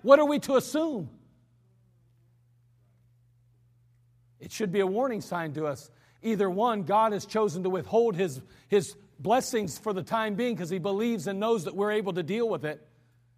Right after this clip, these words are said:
He trusts us. Or maybe he's withholding because we're not in a position to receive them spiritually. What about giving goals or soul goals or, or discipling goals or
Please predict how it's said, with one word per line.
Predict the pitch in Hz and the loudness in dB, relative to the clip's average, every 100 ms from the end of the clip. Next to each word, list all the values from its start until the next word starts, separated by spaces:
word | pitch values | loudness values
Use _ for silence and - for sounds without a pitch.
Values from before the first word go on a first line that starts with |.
| _ | _
He | - 214 | -6 -6
trusts | - 240 - 220 | 2 2 2 -2
us. | 175 - - _ _ _ _ _ _ _ _ _ _ _ _ _ _ | -2 -6 -16 _ _ _ _ _ _ _ _ _ _ _ _ _ _
Or | - 143 | -12 -6
maybe | 170 226 190 | -2 0 0
he's | 165 139 | -4 -4
withholding | 165 120 170 165 151 | -6 -4 -4 -4 -6
because | 151 170 143 | -6 -6 -8
we're | 113 170 | -8 -8
not | 175 170 160 | -6 -8 -8
in | |
a | 151 | -10
position | 147 117 175 - 143 | -10 -8 -8 -8 -12
to | 120 127 | -10 -10
receive | 135 - 214 117 | -10 -10 -10 -10
them | 95 104 - _ _ _ _ _ _ | -14 -18 -20 _ _ _ _ _ _
spiritually. | - 190 160 - - 131 - _ _ _ _ _ _ _ _ _ _ _ _ _ _ _ _ _ _ _ | -6 -2 -2 -6 -16 -20 -20 _ _ _ _ _ _ _ _ _ _ _ _ _ _ _ _ _ _ _
What | 196 226 | -2 2
about | 233 220 160 | 6 4 4
giving | 127 208 202 170 | 2 2 0 0
goals | 165 139 139 | -2 -2 -2
or | 165 151 - - | -4 -4 -10 -20
soul | - 247 240 196 | 0 6 6 6
goals | 196 170 151 147 | 4 2 0 -2
or, | 175 160 131 - _ | 0 0 0 -8 _
or | 208 | 0
discipling | 175 190 240 240 185 196 185 | 2 4 6 6 4 -2 0
goals | 185 165 160 131 | 0 0 -2 -2
or | 175 | -2